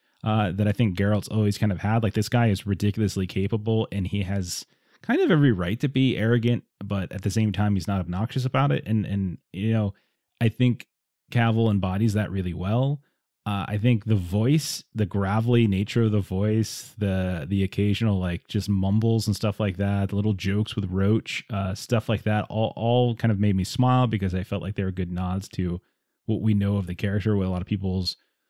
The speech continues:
uh, main interaction with Geralt as, as a character has been, and that is, that is through the video games. So a lot of that was great as well. Uh, I thought that, uh, I was actually kind of surprised at how little,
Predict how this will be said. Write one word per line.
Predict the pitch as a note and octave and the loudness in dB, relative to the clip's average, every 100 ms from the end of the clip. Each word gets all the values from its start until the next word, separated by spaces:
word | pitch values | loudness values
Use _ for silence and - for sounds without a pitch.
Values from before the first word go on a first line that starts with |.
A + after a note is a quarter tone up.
| _ | _
uh, | - F#2+ F#2 F#2 | -6 -4 -2 -4
main | - A#2 G#2+ G#2+ A2 G#2 - B2 | 0 2 2 2 0 0 -2 -2
interaction | G2+ G2 A2 A2 - A2+ G2+ | 0 0 -2 -6 -4 -2 0
with | F#2+ F#2+ | -2 -2
Geralt | G#2 G2 F#2 - | -2 0 -2 -4
as, | F#2+ F#2 F2+ G2+ - | -6 -6 -6 -10 -10
as | F#2 F2+ | -8 -8
a | |
character | - F#2 F#2 F#2+ F2+ | -6 -6 -6 -6 -6
has | F2 F2 | -8 -4
been, | G#2+ B2 | 0 2
and | A2 | 2
that | F#2 | 0
is, | F#2 - - | -6 -10 -8
that | F2+ | -8
is | - | -6
through | A2+ | -4
the | A#2 | -2
video | A#2+ B2+ | 0 2
games. | A#2+ A#2+ B2 A#2 | 2 2 0 0
So | A2 G#2+ _ _ _ | -2 -2 _ _ _
a | - | -4
lot | G#2 A2+ | 0 2
of | G#2 | 2
that | G2+ F#2+ | 0 -4
was | G2+ G2 | -6 -6
great | G2+ F2 | -6 -6
as | E2+ | -6
well. | F#2+ G2 E2+ E2 _ _ _ _ G#2 | -4 -4 -4 -10 _ _ _ _ -4
Uh, | G#2 - | -2 0
I | C#3 | 0
thought | F#3+ G3 G3+ - | 2 2 2 2
that, | C#3+ C3+ - _ _ _ _ - | 4 4 0 _ _ _ _ -4
uh, | A#2 A2 G2+ | -2 0 2
I | |
was | C3 C3 | 2 4
actually | C#3+ - | 2 0
kind | D3+ D#3 | 2 2
of | D3+ | 2
surprised | C#3+ A#2 A#2 A#2+ | 2 2 2 2
at | A2 | 0
how | A#2 | 2
little, | A2 G#2 A2 A2+ | 2 2 2 2